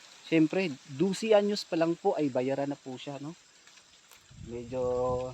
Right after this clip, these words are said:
matinding pangangailangan po ng babae ngayon. Kaya, lahat po ng mga ano dito, mga idol, ah, wag naman kayong nega para walang ano. Kasi,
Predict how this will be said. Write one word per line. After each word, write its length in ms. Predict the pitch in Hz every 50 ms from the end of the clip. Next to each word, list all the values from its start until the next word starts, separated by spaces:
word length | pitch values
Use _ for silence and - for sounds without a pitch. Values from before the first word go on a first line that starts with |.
| 117 113 - - -
matinding 480 | - 127 127 - 135 123 135 139 139 -
pangangailangan 640 | 143 139 139 135 135 127 131 131 131 131 135 135 131
po 160 | - 139 131
ng 320 | 131 127 127 127 127 123
babae 400 | 120 123 117 123 120 120 120 123
ngayon. 280 | 127 123 123 127 123 - - - - - - - - - - - - - _ - - _ _ -
Kaya, 180 | 101 101 101 101 101 101 101 101 104 104 101 98 - - - _ - _ _ _ _ _ - - - - _ 113
lahat 160 | 113 127 - -
po 80 | 143 139
ng 140 | 139 143 143
mga 240 | 139 139 139 139 139
ano 100 | 143 143 139
dito, 240 | 139 139 - 147 135
mga 400 | 135 135 135 135 135 135 139 131
idol, 200 | 117 117 113 113 110 - _ _ _ _ _ _ _ _ _ -
ah, 160 | 98 98 101
wag 160 | 104 123 135
naman 240 | 147 143 143 139 139
kayong 400 | 131 131 131 127 123 123 123 123
nega 400 | 120 120 113 110 113 123 113 107 104 -
para 480 | 117 110 113 113 113 110 110 110 107 104 - - - - - - - - _ _ _ _
walang 320 | _ 113 117 113 113 110 110
ano. 240 | 110 107 104 - - - - - - - _
Kasi, 560 | - - - - 113 113 101 107 104 101